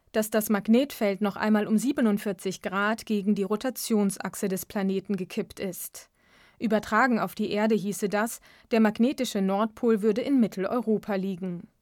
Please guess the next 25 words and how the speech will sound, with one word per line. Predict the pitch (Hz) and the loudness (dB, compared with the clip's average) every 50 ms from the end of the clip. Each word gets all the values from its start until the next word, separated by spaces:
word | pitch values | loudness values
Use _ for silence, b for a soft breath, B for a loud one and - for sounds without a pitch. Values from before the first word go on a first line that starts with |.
| b b b b b b b b b b b | b b b b b b b b b b b
Um | b - 240 220 | b 4 4 4
die | 233 220 | 4 2
Folgen | - - 277 285 302 285 240 220 | 2 2 2 2 2 4 4 2
dieser | 196 190 170 160 170 175 | 2 2 -2 -4 -6 -6
Schräglage | - - - 208 220 226 220 214 202 190 190 185 202 196 - | -6 -2 0 0 0 2 2 0 2 2 0 0 0 -2 -2
auf | - 208 - | -2 -4 0
die | - 214 | 2 2
Magnetosphäre | 220 208 214 226 214 208 - 202 - - - 254 262 262 233 202 | 2 2 2 0 0 0 0 -4 -6 -4 -2 -2 0 0 0 -2
des | 185 185 175 - | -2 -4 -6 -6
Planeten | - - 202 190 196 202 208 208 - 214 | -6 -4 -2 0 0 0 0 0 0 -2
zu | 214 - 196 | -2 -2 -4
verstehen, | - - 196 185 - - 214 214 220 233 254 226 b b b b b b | -4 -4 -6 -6 -4 -4 0 2 4 4 2 2 b b b b b b
simulierten | - - 233 233 233 226 226 254 320 320 - - 220 | -2 2 4 6 6 6 4 4 0 0 2 2 2
die | 180 190 175 | 2 2 -2
Wissenschaftler | 180 196 196 - 226 214 - 220 202 196 - - 208 196 196 | -2 -4 0 0 0 0 2 0 -2 -4 -2 -2 -2 0 2
Neptuns | 196 220 226 - - - 233 202 202 - | 2 0 0 -2 -2 0 0 0 0 0
Magnetfeld | - 196 185 - - 202 196 180 - - 220 214 247 254 - | -2 -4 -4 -2 0 0 0 -2 -2 -4 -4 -4 -4 -2 0
nun | 240 226 226 233 247 | 2 4 4 4 2
mit | 269 262 | 0 -2
Hilfe | - 220 196 185 - - 185 170 | -2 -2 -2 -2 -2 -6 -8 -6
eines | - 196 214 254 262 - | -2 -2 -2 -2 -2 -2
Supercomputers. | - 220 202 - 202 185 180 - 202 190 - - 202 185 - - 180 170 170 - - - - - - _ _ _ _ _ _ _ _ _ _ _ _ _ _ _ _ 226 | -4 -4 -4 -2 -4 -6 -4 -4 -4 -4 -4 -4 -8 -8 -6 -8 -8 -8 -10 -12 -16 -18 -20 -20 -20 _ _ _ _ _ _ _ _ _ _ _ _ _ _ _ _ 4
Die | 226 | 6
Modellrechnungen | 226 220 220 233 262 302 294 226 202 196 - 214 202 190 185 185 | 6 8 6 4 4 2 2 2 0 0 0 -2 0 0 0 -2
zeigen, | 175 - - 190 190 202 208 220 233 240 233 226 | -2 -2 -2 -2 -2 0 0 2 2 2 0 0